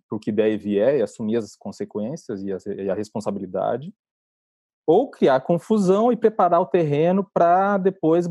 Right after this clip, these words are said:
apontar a culpa em alguém ou em algum grupo da, da sociedade que não seja ele, né? E claramente ele optou pela segunda opção.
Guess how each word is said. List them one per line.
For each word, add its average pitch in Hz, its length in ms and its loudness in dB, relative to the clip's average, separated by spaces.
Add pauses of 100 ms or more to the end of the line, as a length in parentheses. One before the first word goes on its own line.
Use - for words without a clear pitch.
apontar 156 440 0
a 156 60 0
culpa 147 500 -2 (840)
em 123 80 0
alguém 131 600 2
ou 117 140 0
em 110 100 -4
algum 110 380 -2
grupo 120 340 -4
da, 95 200 -6
da 92 120 -12
sociedade 110 680 -2
que - 140 -8
não 123 200 -2
seja 127 420 0
ele, 104 300 0 (200)
né? 107 140 -6 (320)
E - 40 -16
claramente 147 600 0
ele 165 100 0
optou 151 320 -2
pela 156 200 0
segunda 147 460 -4
opção. 104 560 -4